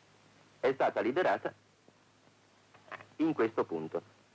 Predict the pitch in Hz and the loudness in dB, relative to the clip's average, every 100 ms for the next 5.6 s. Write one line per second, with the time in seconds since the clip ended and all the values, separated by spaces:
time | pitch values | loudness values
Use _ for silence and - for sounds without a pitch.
0 | _ - 101 117 117 107 107 110 92 90 | _ -4 0 0 0 0 0 0 0 0
1 | 104 135 117 127 - - 87 85 82 80 | -2 -2 0 2 0 -2 -4 -4 -6 -4
2 | 85 98 90 - 85 92 101 90 82 90 | -2 0 0 -2 -2 0 0 -2 -2 -2
3 | 95 87 95 98 87 80 85 104 101 98 | -2 -4 -2 -2 -2 -2 -2 -2 0 0
4 | 139 147 170 180 226 214 170 143 165 156 | 0 0 0 0 0 0 0 0 2 2
5 | 120 117 143 139 85 | 2 0 -2 -4 -4